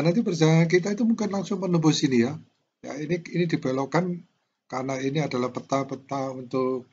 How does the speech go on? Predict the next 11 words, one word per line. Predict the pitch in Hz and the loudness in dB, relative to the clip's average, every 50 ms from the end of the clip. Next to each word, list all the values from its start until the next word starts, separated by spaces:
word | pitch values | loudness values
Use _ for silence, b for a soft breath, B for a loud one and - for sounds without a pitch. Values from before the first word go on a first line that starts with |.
| _ _ _ _ - | _ _ _ _ -6
anu | 135 135 123 | -2 0 0
ya, | 117 113 127 147 - _ | 0 -2 -4 -8 -14 _
peta | - 131 - _ - 135 135 131 127 131 | -16 -16 -16 _ -6 -6 -6 -4 -6 -8
untuk | 131 127 120 127 131 127 131 127 - _ _ _ _ _ _ _ _ | -10 -8 -6 -4 -2 -2 -2 -4 -8 _ _ _ _ _ _ _ _
hari | - 117 123 127 | -4 -2 0 2
libur | 139 135 - 151 143 123 | 2 2 4 6 6 6
ya, | 117 113 120 139 160 - b b b b b b b | 6 4 0 -2 -6 -12 b b b b b b b
sehingga | - - - 131 127 123 123 139 151 160 165 160 | -10 -4 -2 -2 -2 0 0 0 2 2 2 2
jalan | 160 127 120 127 139 139 143 147 151 | 2 0 0 2 2 0 -2 -4 -4
ke | - 165 170 175 180 175 180 - | 0 2 4 4 4 2 0 -2
arah | - 147 139 135 135 135 | -4 -4 -4 -2 -4 -6